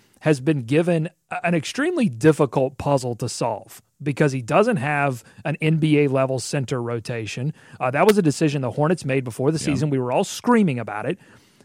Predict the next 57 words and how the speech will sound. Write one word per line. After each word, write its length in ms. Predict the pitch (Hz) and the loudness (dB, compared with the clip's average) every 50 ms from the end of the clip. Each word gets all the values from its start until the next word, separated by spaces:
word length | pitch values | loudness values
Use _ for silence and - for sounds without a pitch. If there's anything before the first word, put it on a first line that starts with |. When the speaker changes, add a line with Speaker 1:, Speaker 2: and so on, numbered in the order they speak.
| _ _ | _ _
Speaker 1:
But, 180 | - 131 190 175 | -4 -4 -2 0
but 140 | 151 196 170 | 0 0 0
the 40 | 143 | 0
fact 300 | - 202 202 190 151 - | 0 0 0 0 0 0
is, 100 | 190 143 | -2 -2
Borrego 460 | 123 131 135 143 156 170 165 170 135 | 0 0 2 2 2 4 2 2 0
hasn't, 500 | 110 - 175 170 151 165 160 151 _ - - | 0 0 -2 0 0 -2 -4 -6 _ -16 -6
to 160 | - 170 160 | -4 -2 0
this 180 | 156 151 131 | 0 -2 -2
point, 420 | - - - 147 151 147 139 107 107 120 | -4 -6 -4 -2 -2 -2 -4 -6 -2 0
been 180 | 143 143 147 - | 0 0 0 -4
able 480 | - 139 139 135 131 135 127 123 120 - - - - _ _ - | -6 -4 -4 -4 -2 -2 -2 -4 -4 -6 -10 -20 -20 _ _ -4
to 100 | - 143 | -4 -4
solve 480 | - - - 170 147 147 147 143 127 131 | -4 -2 0 2 2 4 4 2 2 -2
it 180 | 120 113 117 _ | -4 -4 -6 _
and 200 | - 135 123 120 | -8 -8 -8 -4
put 200 | - 160 156 - | 0 0 0 0
together 580 | - 135 120 135 135 131 123 127 127 123 120 110 - - _ _ - - | -2 -6 -4 -2 -2 -2 -2 -2 -2 -4 -4 -6 -8 -16 _ _ -12 -8
an 100 | 143 143 | -6 -6
effective, 720 | 127 - - - - 151 147 - _ - 151 139 135 139 - | -6 -6 -6 -4 -2 -2 -2 -2 _ 0 2 2 2 0 -2
an 120 | 139 143 | -4 -4
effective 420 | 143 127 - 208 214 - - 151 135 | -4 0 2 2 2 2 2 0 0
enough 340 | 131 131 139 147 120 107 | 2 0 0 -2 -2 -4
defense 520 | 104 127 139 143 - - 139 123 120 110 - | -6 -4 -4 -4 -4 -4 -6 -6 -6 -6 -8
to 100 | - 123 | -6 -6
win, 320 | 120 127 127 123 120 113 _ _ _ _ _ - | -4 -4 -4 -4 -6 -8 _ _ _ _ _ -6
win 160 | - 139 135 | -4 -4 -4
some 180 | 120 - 143 131 | -2 -2 -2 -2
of 80 | 123 117 | -2 -2
these 160 | 127 123 110 | -4 -6 -4
basketball 640 | 101 123 127 135 131 - - 135 120 120 117 113 | -4 -2 -2 -2 -2 -2 -4 -4 -2 -2 -4 -4
games, 400 | 110 120 117 117 117 117 113 107 | -4 -4 -6 -4 -4 -6 -6 -6
and, 160 | 117 117 127 - | -8 -8 -8 -8
and 100 | 127 127 | -8 -6
I 60 | 127 | -4
think 180 | 117 165 160 135 | -2 -2 0 0
they're 100 | 143 127 | 0 0
gonna 180 | 139 131 123 | 0 -2 -4
struggle. 360 | - - - 139 123 110 104 - - - - - - | -4 -2 -2 -2 -2 -2 -6 -12 -14 -20 -20 -12 -2
Uh, 80 | - 151 | -2 -2
b-, 160 | 147 135 - - 170 147 143 - | 0 -2 -6 -8 -8 -8 -6 2
right 180 | 170 180 214 - | 4 4 4 6
quick, 220 | - 226 190 131 | 6 6 6 6
before 240 | 143 - - 202 202 | 2 2 6 6 6
we 120 | 185 170 | 6 6
get 120 | 147 151 165 | 4 4 4
out 140 | 170 175 | 4 4
of 60 | 147 131 | 4 4
here, 80 | 139 127 | 0 0
do 100 | 117 135 | 0 0
you 80 | 151 | 2
want 180 | 165 180 180 160 | 2 2 2 0
my 200 | 147 147 160 160 | 0 0 0 0
opinion 420 | 160 - - 165 165 156 156 151 | 0 0 0 0 0 0 0 0
on 200 | 156 147 143 127 | 2 2 0 0
Book 200 | 117 143 143 - | 0 -2 -2 0
Night? 260 | 160 156 170 180 175 | 0 0 0 0 -2